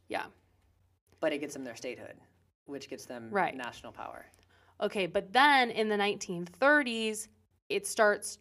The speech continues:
Speaker 1: really changing and people are, like, not down with polygamy anymore.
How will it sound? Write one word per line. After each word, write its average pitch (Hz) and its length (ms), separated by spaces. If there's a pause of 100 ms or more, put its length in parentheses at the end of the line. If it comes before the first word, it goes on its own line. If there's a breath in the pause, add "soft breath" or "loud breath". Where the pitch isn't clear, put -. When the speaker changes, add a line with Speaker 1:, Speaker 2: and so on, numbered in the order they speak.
Speaker 1:
really 185 300
changing 214 580
and 185 200
people 190 340
are, 175 160
like, 165 420
not 180 540
down 156 300
with 151 180
polygamy 226 480
anymore. 170 560